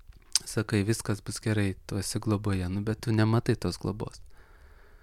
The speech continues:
Jeigu būtų, žinai, koks žmogus, vat, ateitų ir pasakytų, „Aš išspręsiu tavo problemą, viskas, taip ir taip išspręsiu, tokiais būdais,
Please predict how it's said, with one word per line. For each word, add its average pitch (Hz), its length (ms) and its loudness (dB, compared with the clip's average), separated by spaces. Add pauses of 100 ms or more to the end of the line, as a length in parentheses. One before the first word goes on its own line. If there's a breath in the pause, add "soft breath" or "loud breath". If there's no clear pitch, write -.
(240 soft breath)
Jeigu 110 260 4
būtų, 107 440 4
žinai, 98 280 2
koks 95 200 -4
žmogus, 147 500 6
vat, 95 200 -4
ateitų 101 360 4
ir - 40 -4
pasakytų, - 640 -6 (580)
„Aš 147 260 6
išspręsiu 120 520 2
tavo 120 280 4
problemą, 98 720 4
viskas, 107 420 0
taip - 260 2
ir 113 80 2
taip 117 260 4
išspręsiu, 104 680 0
tokiais 131 380 6
būdais, 104 580 4